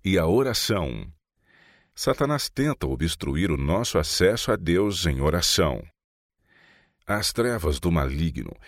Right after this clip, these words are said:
envolvem os que negligenciam a oração. As sutis tentações do inimigo induzem-nos a pecar. Tudo isso porque eles não fazem uso dos privilégios que Deus lhes tem dado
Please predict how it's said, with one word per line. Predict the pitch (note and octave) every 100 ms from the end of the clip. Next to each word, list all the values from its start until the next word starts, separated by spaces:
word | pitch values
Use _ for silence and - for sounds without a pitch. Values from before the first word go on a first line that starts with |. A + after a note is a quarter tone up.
| - -
envolvem | F2 E2+ G#2+ A#2+ A2+ G#2
os | F2
que | -
negligenciam | D#2+ E2+ E2 D2 C#2+ - - G#2+ A2+ A2
a | G2
oração. | F2 E2 E2 - C2 G1+ G1+ - _ _ _ - - -
As | G#2+
sutis | - C3 - E3 D#3
tentações | B2+ - D#2 - C3 A#2+
do | E2+
inimigo | D2+ C2+ D#2 E2+ - - - -
induzem-nos | - G2 D#2+ B2+ D3 C#3 B2+ A#2+ A2+
a |
pecar. | - A#2 - A#1+ G#1+ - - _ _ _ _ _
Tudo | D#3 C#3+
isso | B2+ - -
porque | - A#2 -
eles | A#2 A#2+ A#2+
não | A#2
fazem | A2 - B2+ B2 A#2 F2
uso | G#2 B2 D#2+
dos | C#2+ C2+ -
privilégios | E2+ D#2+ D2 D2 G2 F#2+ D#2 -
que | D#2+
Deus | D2 F2 G2+
lhes | C#2+ C#2+
tem | - D2
dado | A#1+ D#2+ F2+ -